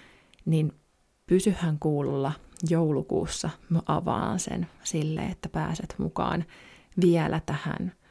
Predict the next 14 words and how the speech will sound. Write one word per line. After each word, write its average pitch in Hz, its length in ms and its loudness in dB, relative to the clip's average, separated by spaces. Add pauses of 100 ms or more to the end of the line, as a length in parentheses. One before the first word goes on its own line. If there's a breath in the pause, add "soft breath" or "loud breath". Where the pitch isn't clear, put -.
(420 soft breath)
edullisempaan 160 760 2
hintaan. 147 640 -4
Niin 165 120 -4
tota, - 320 -6 (460 loud breath)
tällainen 208 440 4
on 156 80 -2
tulossa. - 420 -4 (140)
Tämä 175 240 0 (220)
vaan 147 220 -4 (180)
tiedoksi, - 460 -4
että 151 140 -6
mä 147 80 0
muistan. - 380 -6 (340)
Ja 202 200 4